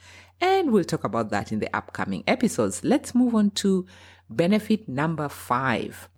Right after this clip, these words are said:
turning high-quality leads into sales. So people were strangers, they became prospects, cold leads, warm leads. Now, unless your organization is a charity, like I said in the beginning, in the grand scheme of things,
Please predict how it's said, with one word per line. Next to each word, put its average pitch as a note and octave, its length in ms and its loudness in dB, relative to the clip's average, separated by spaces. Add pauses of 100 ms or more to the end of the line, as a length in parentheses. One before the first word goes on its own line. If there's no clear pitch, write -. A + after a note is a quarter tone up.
turning A3 400 4
high-quality F3 800 0
leads B2+ 600 0 (100)
into A#2 280 -4
sales. - 600 0 (240)
So - 220 -4
people B3+ 340 2
were E3 140 2
strangers, G3 800 0 (120)
they G#2+ 60 -6
became A#2+ 260 -2
prospects, B3 680 -2 (160)
cold G#3 300 4
leads, F#3+ 340 2 (160)
warm B2+ 280 0
leads. G2+ 320 -2
Now, A2 280 -2 (180)
unless C3 640 0
your E3+ 160 2
organization D3 640 0
is B2+ 140 -2
a A#2+ 60 2
charity, F#3 760 -2
like B2 200 -2
I B2+ 40 -2
said C#3 220 0
in A#2 100 -6
the A#2 80 0
beginning, D3 500 0 (220)
in A#2+ 100 0
the C3 80 2
grand C3 440 2
scheme G#3+ 260 2
of F#3 100 0
things, G#3 380 2